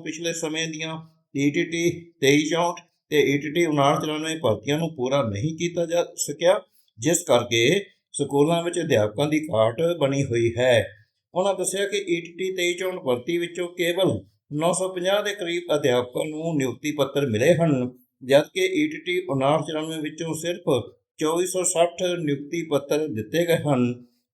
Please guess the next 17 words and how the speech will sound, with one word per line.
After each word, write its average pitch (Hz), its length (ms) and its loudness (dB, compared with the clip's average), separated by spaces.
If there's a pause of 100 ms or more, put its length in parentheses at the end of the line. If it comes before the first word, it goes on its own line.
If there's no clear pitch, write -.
(200)
ਇਸ 208 260 6
ਸਾਰੇ 160 360 4
ਵਰਤਾਰੇ 165 520 2
ਲਈ 180 240 2 (420)
ਡੀ 147 160 2
ਟੀ 175 140 2
ਐਫ 180 180 0 (100)
ਆਗੂਆਂ 135 320 4
ਨੇ 165 140 0
ਸਰਕਾਰ 131 480 0
ਨੂੰ 160 180 -4
ਜ਼ਿੰਮੇਵਾਰ 147 460 0
ਠਹਿਰਾਉਂਦੇ 117 500 0
ਹੋਏ 123 260 6 (480)
ਇਸ 165 220 -2
ਦੀ 170 160 2
ਸਖਤ 180 460 0